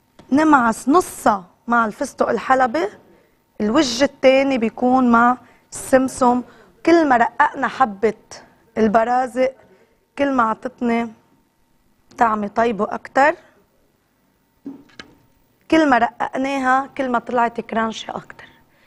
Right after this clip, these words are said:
في أشخاص سألوني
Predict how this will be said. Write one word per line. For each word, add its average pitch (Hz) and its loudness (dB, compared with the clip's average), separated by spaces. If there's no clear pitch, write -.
في 311 2
أشخاص 269 -2
سألوني 254 0